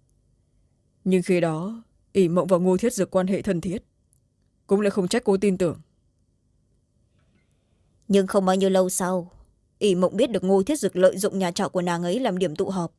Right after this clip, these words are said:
Speaker 2: tư thông với địch bán nước, lại dùng địa bàn của nàng ấy làm nơi đặt chân, âm mưu chiếm đoạt bảo vật bên trong mãnh quỷ động. Hơn nữa,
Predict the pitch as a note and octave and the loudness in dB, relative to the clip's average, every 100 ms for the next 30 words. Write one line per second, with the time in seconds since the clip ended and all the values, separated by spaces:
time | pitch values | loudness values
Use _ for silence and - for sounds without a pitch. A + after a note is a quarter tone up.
0 | _ _ _ _ A3 A#3 A3+ A3+ B3 G#3 | _ _ _ _ 2 2 0 2 2 2
1 | - F3 G#3+ A#3+ D4+ - _ _ _ _ | 0 -4 -2 -2 -2 -4 _ _ _ _
2 | _ _ F#3+ G3 F#3 F#3+ F#3+ F3 F3 F3 | _ _ 2 2 0 -2 -2 -2 -2 -2
3 | F3 F3 B3+ G3+ F#3 F#3+ E3+ - G3 F3+ | -2 -2 0 0 0 0 -2 -2 -4 -4
4 | - _ _ _ _ G#3 G#3+ A3 G#3+ G#3+ | -10 _ _ _ _ 0 2 2 2 2
5 | G#3 C#4+ G3+ F#3 E3+ F#3 G3 G3 F#3+ F#3 | 0 0 0 -2 0 0 2 0 0 -2
6 | E4 G3+ E3+ E3 - _ _ _ _ _ | 0 -2 -2 -6 -12 _ _ _ _ _
7 | _ _ - F#3+ E3+ E3+ A3+ | _ _ -2 0 0 -2 -4